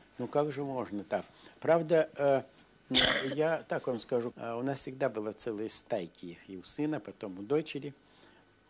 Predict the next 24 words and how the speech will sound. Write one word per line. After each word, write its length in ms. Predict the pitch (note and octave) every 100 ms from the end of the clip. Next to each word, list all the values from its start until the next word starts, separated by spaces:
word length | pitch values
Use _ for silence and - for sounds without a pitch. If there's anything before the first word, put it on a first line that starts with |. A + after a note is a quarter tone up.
| A2+
Это 180 | A#2+ B2+
приятно 560 | - D3 B2+ A#2 - G2+
с 120 | -
ними 240 | G#2+ F#2
быть. 180 | F2+ F2+
Но 340 | B2+ C3 G3 F#3 -
только 260 | D3 C#3
так, 160 | B2 A2+
когда 300 | B2+ A#2+ A#2+
я 60 | G#2
не 160 | G#2
нужен, 460 | G#2+ D#3 A3 A2+ F2+ - _ _ _ _ -
нет, 300 | G#2 F#2 F#2
я 240 | G#2+ C3
исчезаю. 500 | F3 - - - D2 - - - _ - - - -
Это 220 | B2+ C3+
очень 260 | C3 C3
важно. 300 | A#2+ G2+ A2+
Но 160 | B2 C#3
такая, 480 | - C#3 - F#3+ E3+
в 40 |
общем, 280 | A#2+ - A#2+
где-то 320 | A2 A2 -
наглость, 720 | A2 A2+ F#2 D#2+ F#2+ - -